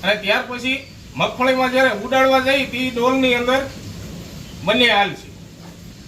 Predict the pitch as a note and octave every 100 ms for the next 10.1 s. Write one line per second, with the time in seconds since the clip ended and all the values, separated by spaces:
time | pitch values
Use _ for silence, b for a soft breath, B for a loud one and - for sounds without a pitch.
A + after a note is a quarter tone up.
0 | - F3+ A#3 A#3 A#3 A#3 F3+ - - F3+
1 | G#3+ A3 A#3 B3+ A#3 A#3 A3+ A3 G#3+ G#3
2 | G3+ - - - - - F#3 G#3 F#3+ A3
3 | A3+ A3 G3+ G#3+ A3+ A#3+ C4 G#3+ F#3+ F3+
4 | - - - - - - - - E3+ E3
5 | B3 B3 A#3+ A#3 A3+ A#3+ A#3+ A3 A3 A3+
6 | A3+ - - - - - - - - -
7 | F#3 G#3+ A3 A3 B3 A#3 A3+ G3+ G#3+ A3
8 | - - - C#3+ G3 - A3+ F3+ G3+ A3
9 | - - - - - - - - - F#3+